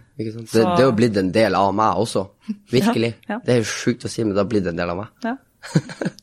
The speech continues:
Speaker 2: Ja, men jeg synes det er rått, jeg, så bare stå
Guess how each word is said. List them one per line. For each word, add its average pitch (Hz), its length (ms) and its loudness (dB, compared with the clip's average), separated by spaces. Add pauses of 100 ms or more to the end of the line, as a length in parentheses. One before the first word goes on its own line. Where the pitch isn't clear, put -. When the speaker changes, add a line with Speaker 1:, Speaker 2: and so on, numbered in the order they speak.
(300)
Speaker 2:
Ja, 269 80 2
men 233 160 2
jeg 214 140 2
synes 226 180 0
det 196 80 2
er 180 260 2 (140)
rått, - 220 -2
jeg, 302 100 2
så 262 160 -2
bare 202 220 2 (260)
stå - 160 -6